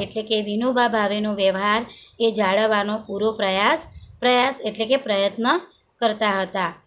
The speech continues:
અસ્વાદ વ્રત એટલે સ્વાદ વગરનું ખાવું અને અપરિગ્રહ એટલે કે, અ, વધારે વસ્તુઓનો સંગ્રહ ન કરવો.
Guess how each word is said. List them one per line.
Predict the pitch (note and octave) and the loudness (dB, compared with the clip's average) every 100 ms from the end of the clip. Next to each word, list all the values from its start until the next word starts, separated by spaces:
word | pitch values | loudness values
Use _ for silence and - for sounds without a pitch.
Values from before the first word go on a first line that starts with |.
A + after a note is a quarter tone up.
| _ - _ - | _ -20 _ -2
અસ્વાદ | A3+ - B3 C4 B3+ | 0 2 4 4 4
વ્રત | A#3+ A#3 - | 2 0 -2
એટલે | G#3 G#3+ A3 | -8 -2 -2
સ્વાદ | A3+ G#3 G#3+ A3+ | -2 0 0 0
વગરનું | G#3 F#3 G3 G3+ B3+ E4+ - _ _ - | 0 0 -2 0 0 -2 -4 _ _ -2
ખાવું | A3+ G#3+ G3+ E3+ - - - | 0 2 0 -6 -10 -18 -6
અને | A3 A3 | -2 -2
અપરિગ્રહ | A#3 C4 D4+ B3 A3+ G#3+ G#3+ G#3+ | 2 4 4 2 0 0 0 0
એટલે | F#3+ G3 G3+ | -2 -4 -6
કે, | G3 G#3+ C#4 E4 - _ _ A3 | -2 -2 -2 -6 -20 _ _ -4
અ, | G#3+ G#3+ | 0 2
વધારે | G#3 A3 A#3+ C4 | 4 4 6 4
વસ્તુઓનો | B3+ G3+ - A3 G#3 G#3+ A3 | 4 0 -4 -4 -2 -2 -2
સંગ્રહ | G3+ F#3 F#3 G#3+ D4+ F4 - - _ | -4 -2 2 2 2 0 -10 -20 _
ન | B3 B3 | -2 -2
કરવો. | B3 A3 G3 F3 F3 | 0 0 0 -2 -6